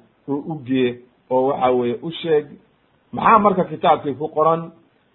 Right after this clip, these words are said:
Markii ugu horreysayba Nabiyullaahi Sulaymaan calayhi salaam kitaabkii ayuu u qoray, oo waxa weeye ku caddeeyey kitaabkaani inuu yahay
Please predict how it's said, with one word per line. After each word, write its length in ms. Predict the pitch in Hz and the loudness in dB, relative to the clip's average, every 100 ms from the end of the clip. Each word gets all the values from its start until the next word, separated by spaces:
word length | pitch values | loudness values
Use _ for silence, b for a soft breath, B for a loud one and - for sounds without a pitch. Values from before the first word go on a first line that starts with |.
| _ _ - | _ _ -6
Markii 260 | 170 190 190 | -4 -2 -2
ugu 180 | 170 190 | 4 4
horreysayba 520 | 175 160 135 151 143 | 4 0 -2 0 0
Nabiyullaahi 520 | 139 147 156 143 131 127 | 0 -4 0 2 2 0
Sulaymaan 360 | 131 135 139 | -4 -2 -4
calayhi 400 | 123 123 131 127 | -2 -2 0 -2
salaam 400 | 131 127 170 180 - _ _ _ - | -2 -2 0 -2 -6 _ _ _ -12
kitaabkii 760 | 135 175 151 117 127 127 120 - _ - | -2 4 4 2 -6 -6 -8 -14 _ -8
ayuu 280 | 160 196 226 | -4 0 0
u 40 | |
qoray, 340 | 220 139 117 92 - _ _ _ _ | 2 0 0 -6 -16 _ _ _ _
oo 100 | 139 | 2
waxa 200 | 160 160 | 4 4
weeye 240 | 156 151 139 | 2 2 0
ku 160 | - | 0
caddeeyey 640 | 196 160 160 170 175 185 180 - _ _ - | -2 -2 0 0 2 2 0 -10 _ _ -12
kitaabkaani 640 | 135 175 151 123 139 135 | -4 4 4 2 -2 -2
inuu 240 | 127 147 139 | -6 -8 -2
yahay 400 | 127 127 123 | 0 0 0